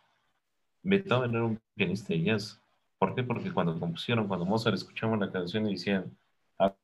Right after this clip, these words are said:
ver, déjame tocarla", y le metía su sabor, su toque, pues estaba haciendo jazz.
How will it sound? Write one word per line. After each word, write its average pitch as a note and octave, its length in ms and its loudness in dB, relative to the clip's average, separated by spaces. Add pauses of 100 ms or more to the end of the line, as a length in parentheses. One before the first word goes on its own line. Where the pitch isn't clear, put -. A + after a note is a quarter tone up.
ver, A#2 140 4
déjame A#2+ 260 2
tocarla", A#2 400 2
y G2 60 0
le F2 120 -2
metía E2+ 240 0
su G#2+ 160 -2
sabor, G2+ 520 0
su - 240 -12
toque, A#2+ 340 0 (680)
pues F2 180 -6
estaba G#2+ 280 4
haciendo G2+ 280 2
jazz. A#2+ 460 -2